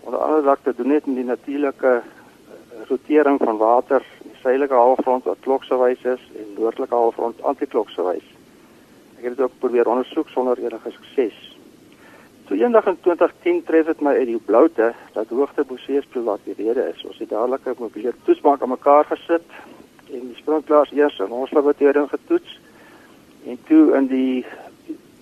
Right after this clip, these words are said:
Universiteit van Stellenbosch Hidrologiese Laboratorium. En so waar kry ons 'n verskil van twee meter in die straal van die sprinklaars.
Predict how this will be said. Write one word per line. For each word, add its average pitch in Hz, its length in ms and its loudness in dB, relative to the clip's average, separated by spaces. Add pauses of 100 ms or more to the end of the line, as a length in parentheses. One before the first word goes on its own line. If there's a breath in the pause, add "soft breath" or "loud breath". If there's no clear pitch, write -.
(100)
Universiteit 147 480 0
van 123 120 0
Stellenbosch 123 640 2
Hidrologiese 117 500 -2
Laboratorium. 139 640 2 (760 soft breath)
En 123 140 -10
so 135 120 4
waar 139 340 6
kry 147 140 -4
ons 143 200 0
'n - 80 -14
verskil - 380 -2
van 101 180 -8
twee 131 220 -2
meter 117 420 -4 (240)
in - 60 -20
die - 180 -18
straal 110 300 -2
van - 160 -16
die - 80 -20
sprinklaars. 135 540 -6